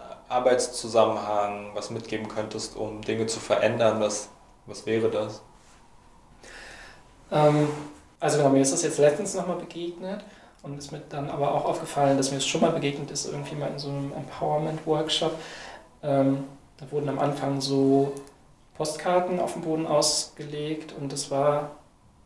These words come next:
Speaker 2: ich weiß gar nicht ganz genau mehr, wann das war, aber es war auf jeden Fall auch so eine Zeit, wo es gerade irgendwie wieder alles so krass war und irgendwie,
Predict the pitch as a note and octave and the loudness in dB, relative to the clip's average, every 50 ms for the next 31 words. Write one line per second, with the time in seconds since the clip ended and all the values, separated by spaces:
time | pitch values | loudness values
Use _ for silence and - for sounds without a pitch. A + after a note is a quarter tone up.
0 | _ _ _ _ _ - - _ _ - - - - - - C3 C3+ C3+ - - | _ _ _ _ _ -20 -20 _ _ -20 -20 -20 -12 -6 -2 0 0 0 2 2
1 | B2+ B2+ C3+ C3 - - - C#3+ C3+ C#3 - - - C#3 C#3 C#3+ D3 D#3+ D3+ A#2+ | 2 2 2 0 -2 -4 -4 -2 -2 -2 -2 -4 -4 -2 0 2 4 4 4 4
2 | C#3+ C#3+ C#3+ C#3 - - D3 C#3+ C#3+ C#3 C#3 - D#3+ D#3+ D#3+ E3+ F3+ F3 - E3+ | 6 6 6 4 4 6 6 8 8 8 6 6 6 4 6 4 4 4 6 6
3 | - D3+ D3 D3 D3+ D3 C#3+ C#3 - - C#3+ C3+ C3+ C3+ C#3 C3+ - - - C3+ | 8 8 8 6 4 0 -2 -2 -2 0 2 2 2 2 -2 -6 -6 -4 -4 -2
4 | C3+ C3+ C#3 C#3+ C3 C3+ - C#3 C3+ C3+ B2+ C#3 C3+ C3+ C#3 C#3 C3+ - - C#3+ | -2 0 -2 -2 -4 -6 -8 -8 -8 -6 -4 -2 -2 -2 -2 -4 -4 -4 -4 -4
5 | C3+ C3 C3 - - - D3 D#3 - - - - D3+ D3 D3 C#3+ D3 D3+ D3+ C#3+ | -6 -6 -8 -6 -4 -4 -2 -2 -2 -4 -2 2 4 6 6 6 6 4 2 2
6 | C#3 C#3 - C#3+ C#3+ C#3+ C#3 C#3 - - C#3+ C#3 C#3 C#3 C#3 - | 0 -2 -2 -4 -4 -4 -6 -8 -10 -10 -10 -8 -6 -6 -8 -8